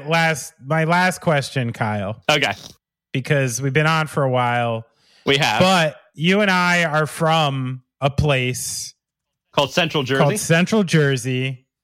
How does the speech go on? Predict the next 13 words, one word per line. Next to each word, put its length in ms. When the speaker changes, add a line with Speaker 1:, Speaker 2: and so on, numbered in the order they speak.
Speaker 1:
which, 720
mm, 880
forty-nine 1400
and 180
three 400
quarters 500
states 640
in 100
America 880
say 420
we 260
don't 240
exist. 800